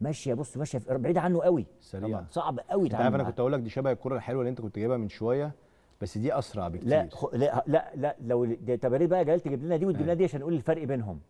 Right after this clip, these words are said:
Speaker 2: آه.
Speaker 1: بص هنا يا كابتن كريم، الراجل لاعب الكروس باص من جوه ال تمنتاشر، ما راحش على الخط هناك.
Speaker 2: آه.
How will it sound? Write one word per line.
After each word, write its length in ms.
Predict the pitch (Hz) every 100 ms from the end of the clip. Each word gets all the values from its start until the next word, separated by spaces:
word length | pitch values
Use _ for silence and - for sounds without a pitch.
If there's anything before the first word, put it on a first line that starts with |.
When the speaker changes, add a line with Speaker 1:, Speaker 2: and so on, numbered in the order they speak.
| -
Speaker 2:
آه. 200 | 98 87 - _
Speaker 1:
بص 200 | 147 170
هنا 140 | 151 165
يا 40 |
كابتن 200 | 120 117
كريم، 260 | 117 151 147
الراجل 340 | 120 160 139
لاعب 240 | 143 143 113
الكروس 440 | 92 98 139 -
باص 260 | 120 143 -
من 280 | 117 117 95
جوه 260 | 160 160
ال 60 | 131
تمنتاشر، 560 | 123 123 135 156 156 127
ما 140 | 117
راحش 200 | 147 139
على 80 | 113
الخط 280 | - 143 120
هناك. 280 | 104 127 - -
Speaker 2:
آه. 220 | 113 107